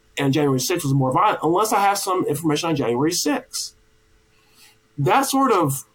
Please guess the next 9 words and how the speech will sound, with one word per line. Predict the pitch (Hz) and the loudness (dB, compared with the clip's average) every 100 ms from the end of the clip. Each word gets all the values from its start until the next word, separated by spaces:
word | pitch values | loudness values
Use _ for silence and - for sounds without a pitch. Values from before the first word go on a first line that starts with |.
| - | -4
reasoning | 156 208 269 240 170 156 147 | 0 4 4 4 4 2 2
we | 214 | 2
don't | 214 - | 0 0
tend | 214 | -2
to | 170 | 0
have | 139 202 208 165 | 0 0 0 0
because | 165 165 156 | -4 -2 0
we | 151 185 | 0 -2
want | 190 165 175 175 | -2 0 2 2